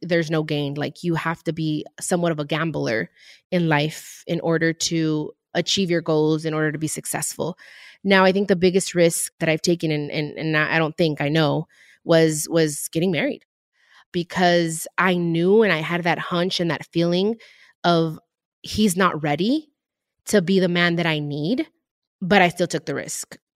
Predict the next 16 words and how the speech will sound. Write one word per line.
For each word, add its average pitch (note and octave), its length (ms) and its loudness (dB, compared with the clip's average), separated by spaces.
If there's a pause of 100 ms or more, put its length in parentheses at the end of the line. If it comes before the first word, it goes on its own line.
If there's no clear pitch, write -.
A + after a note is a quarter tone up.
(160)
And E3 180 2
it - 140 -2
was D#3 580 0
a E3 120 -2
costly, E3+ 680 -2
painful D#3+ 560 -4
risk. D3 540 -6
So - 180 -2
I D#3+ 120 2
think F3+ 500 -4
that F3 320 2
one C#4 400 4 (1200)
has G3 160 2
been G#3 160 6
the F#3+ 100 4
biggest - 800 -6